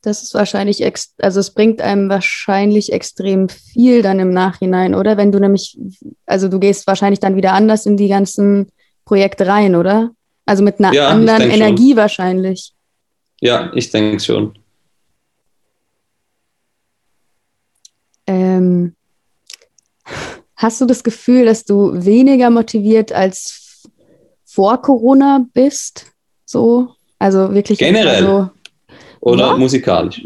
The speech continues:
Speaker 1: Ja, beides. Also kannst du sie auslegen, wie du möchtest, die Frage.
Speaker 2: Äh, nein, ich glaub nicht.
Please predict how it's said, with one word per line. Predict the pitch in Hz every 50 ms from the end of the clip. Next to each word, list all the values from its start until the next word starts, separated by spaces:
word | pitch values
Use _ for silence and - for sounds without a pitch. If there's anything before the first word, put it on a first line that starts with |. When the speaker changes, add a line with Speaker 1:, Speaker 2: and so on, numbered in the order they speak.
| 226 220 202 202 - - -
Speaker 1:
Ja, | 208 196 180 196 202 214 247 339 370 302 247 _ -
beides. | - 196 202 - 302 262 240 226 -
Also | - 208 208 226 220 - - - - - -
kannst | - 220 226 226 -
du | 269
sie | 262 -
auslegen, | - 240 285 - 285 277 277 262 269
wie | 254
du | 220 226
möchtest, | 220 208 220 262 - - - 196 202 202 - - -
die | - 208
Frage. | - - - 190 202 202 208 - - - - - - _ _ _ _ _ _ _ _ _ _ _ _ _ _ _ _ _ _ _ _ _ _ _ _ _ _ _ _ _ _ _ _ _ _ _ _ _ -
Speaker 2:
Äh, | - 113 110 117 113 113 113 110 107 107 107 107 - - -
nein, | - 120 120 139 180
ich | 180 156 160
glaub | - 123 110 104
nicht. | 98 110 135 - - - _